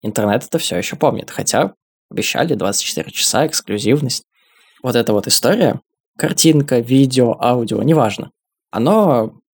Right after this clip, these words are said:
работает, скорее всего, на облачных технологиях. А облачные технологии, в свою очередь, любят резервирование.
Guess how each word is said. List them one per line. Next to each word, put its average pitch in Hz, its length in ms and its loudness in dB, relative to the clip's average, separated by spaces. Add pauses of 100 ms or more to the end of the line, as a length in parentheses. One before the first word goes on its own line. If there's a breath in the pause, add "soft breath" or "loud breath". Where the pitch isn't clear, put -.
(120)
работает, 113 460 0
скорее 117 300 0
всего, 135 300 2
на 113 140 2
облачных 117 340 -4
технологиях. 104 580 -2 (880 soft breath)
А 113 120 2
облачные 127 340 -2
технологии, 151 420 2
в 117 60 2
свою 110 260 4
очередь, 143 300 0 (160)
любят 123 340 -2
резервирование. 110 760 0